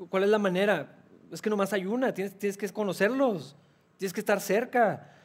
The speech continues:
Eh, no es mi trabajo estar comunicando las necesidades de las personas. De hecho,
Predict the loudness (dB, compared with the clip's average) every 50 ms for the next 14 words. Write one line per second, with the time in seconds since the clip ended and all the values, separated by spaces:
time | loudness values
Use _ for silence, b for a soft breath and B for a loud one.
0 | B B B B B -8 -4 0 2 2 2 2 0 -2 -4 -2 0 0 0 -2
1 | -2 0 4 4 6 6 6 6 4 2 2 2 0 -2 -2 -2 -4 -2 -2 0
2 | 0 0 0 0 0 0 0 -2 -4 -6 -6 -2 0 0 2 2 0 0 -2 -2
3 | -2 -4 -6 -4 -4 -4 -4 -4 -2 -2 -4 -4 -4 -2 0 0 0 2 2 4
4 | 4 4 2 0 B